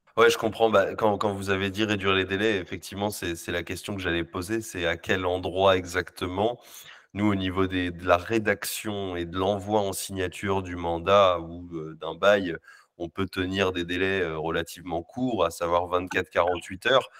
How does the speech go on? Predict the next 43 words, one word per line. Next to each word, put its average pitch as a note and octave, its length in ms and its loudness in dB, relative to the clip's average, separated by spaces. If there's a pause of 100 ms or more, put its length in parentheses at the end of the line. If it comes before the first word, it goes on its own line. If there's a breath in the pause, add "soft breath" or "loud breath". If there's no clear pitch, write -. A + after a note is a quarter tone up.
(260 loud breath)
mais F#2 120 -6
c'est F#2 160 -4
effectivement F#2+ 680 0
sur G2+ 460 0
la F2 320 -2
signature G#2 800 -4
où F#2+ 120 -4
là, G#2+ 140 6
on F2+ 220 -2
est F2 100 -4
un E2+ 120 -2
peu E2+ 140 -8
plus - 340 -16
dépendant, G2 680 -2 (600 soft breath)
heu, E2+ 220 -4
de F2 180 -6
l'interlocuteur. F#2 880 2
Mais G2 120 -2
je F#2 100 -6
vous F#2+ 140 -6
rejoins G#2 440 0
sur G2 240 -6
le F2+ 140 -4
côté F#2+ 320 -8
suivi G2+ 580 -8 (560 soft breath)
et G2 100 -2
d'ailleurs, F#2 400 6
c'est - 180 -6
ce - 100 -6
qu'on G2 160 -2
va F2+ 200 4
faire G#2 440 2
d'ici F#2 340 -12
peu. B2+ 340 -2
En F2 100 -4
fait, - 260 -6
aujourd'hui, F2+ 480 -2
on F2+ 120 -2
passe G2 240 0
par F2+ 200 2
une F2+ 120 -4
solution, F2+ 760 -6
heu, D#2+ 120 -10